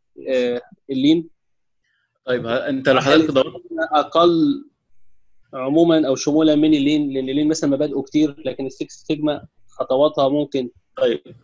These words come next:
Speaker 2: آه، آه، أنا، أنا، أنا مع حضرتك والإجابة جاهزة، بس عشان بس الناس، ممكن حضرتك تعرف لي إيه هو السكس سيجما؟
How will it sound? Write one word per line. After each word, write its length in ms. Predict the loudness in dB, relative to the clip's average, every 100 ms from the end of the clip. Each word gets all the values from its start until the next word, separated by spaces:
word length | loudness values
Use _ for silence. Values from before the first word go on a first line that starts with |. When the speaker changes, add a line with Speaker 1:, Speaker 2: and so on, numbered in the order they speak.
| _
Speaker 2:
آه، 40 |
آه، 1120 | -16 -12 -8 -4 -2 -2 -2 -2 0 0 2
أنا، 280 | 2 2 4
أنا، 480 | 2 2 0 -2 0
أنا 80 | 0
مع 100 | 2
حضرتك 360 | 2 2 0
والإجابة 440 | 2 2 4 4 4
جاهزة، 320 | 2 0 0
بس 240 | -4 -4
عشان 320 | 0 0 0 -4
بس 160 | -4
الناس، 300 | -2 -4 -4 _ -20 -14 -4
ممكن 260 | 0 0
حضرتك 280 | 0 0 0
تعرف 300 | 0 -2 -2
لي 60 | -2
إيه 80 | 0
هو 100 | 0
السكس 280 | -2 -8 -8
سيجما؟ 260 | -6 -6